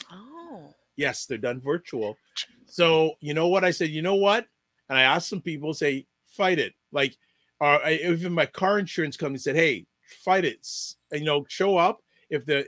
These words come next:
Speaker 2: if the officer doesn't show up, it gets dismissed." That's
Speaker 1: That's
Speaker 2: what
Speaker 1: what I
Speaker 2: happened.
Speaker 1: was told. That's
Speaker 2: Yep.
Speaker 1: what I was told.
Speaker 2: Yep.
Speaker 1: Um,
Speaker 2: He said, "So I got dismissed. The sh-, officer didn't show up. So no impact on my points.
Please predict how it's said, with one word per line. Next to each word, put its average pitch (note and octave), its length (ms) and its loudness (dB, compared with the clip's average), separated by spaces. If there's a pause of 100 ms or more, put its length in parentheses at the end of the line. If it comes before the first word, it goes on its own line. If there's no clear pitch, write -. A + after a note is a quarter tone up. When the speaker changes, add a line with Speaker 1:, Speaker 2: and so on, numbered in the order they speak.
Speaker 2:
if D3 140 -8
the C#3+ 100 0
officer D3+ 380 -2
doesn't D3+ 240 -4
show D3+ 260 -2
up, F3+ 180 -2 (380)
it B2 60 -12
gets C3 260 -4
dismissed." - 680 -6 (520)
That's A2 200 -10
Speaker 1:
That's A#2 140 -4
Speaker 2:
what - 20 -4
Speaker 1:
what A2+ 80 -2
I D3 40 -2
Speaker 2:
happened. C#3+ 120 -2
Speaker 1:
was - 180 -6
told. C#3+ 380 -12 (260)
That's D3 240 -6
Speaker 2:
Yep. E3 140 0
Speaker 1:
what D3 60 -4
I D3 40 -4
was - 260 -10
told. C#3+ 400 -8 (360)
Speaker 2:
Yep. F3+ 160 6
Speaker 1:
Um, - 80 -14 (760)
Speaker 2:
He D#3 80 -8
said, D3 360 2
"So D#3+ 300 2
I C#3+ 140 4
got D3+ 300 2
dismissed. E3+ 480 -4
The C#3+ 80 -8
sh-, - 200 -8
officer C#3+ 440 -2
didn't D#3+ 220 -8
show E3+ 200 2
up. G#3 220 2 (340)
So C3 220 -4
no D3+ 240 4
impact F3+ 440 0
on E3+ 120 -4
my D#3+ 160 -2
points. G3 680 -8